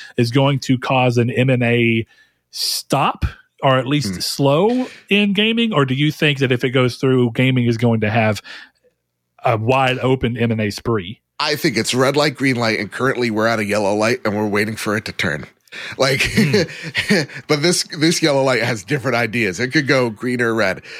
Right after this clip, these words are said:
Speaker 2: I think if this doesn't go through, I think, um, you know, I think companies the size of, like, a Tencent or Microsoft or Apple or whoever wants to get into the gaming sphere that is a giant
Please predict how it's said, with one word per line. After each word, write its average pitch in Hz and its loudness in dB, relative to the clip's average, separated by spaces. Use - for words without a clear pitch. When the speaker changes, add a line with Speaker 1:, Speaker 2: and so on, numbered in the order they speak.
Speaker 2:
I 131 0
think 143 0
if 127 -2
this 143 0
doesn't 131 0
go 160 2
through, 190 2
I 113 0
think, 120 -4
um, 107 0
you 110 0
know, 98 2
I 113 0
think 120 -2
companies 131 2
the 123 2
size 117 2
of, 104 -6
like, 107 0
a 107 -2
Tencent 113 -2
or 104 -2
Microsoft 110 0
or 98 -4
Apple 113 0
or 104 -2
whoever 120 0
wants 104 -2
to 117 -2
get 104 -2
into 120 -2
the 113 -2
gaming 110 -2
sphere 110 0
that 92 0
is 92 -4
a 101 -4
giant 110 0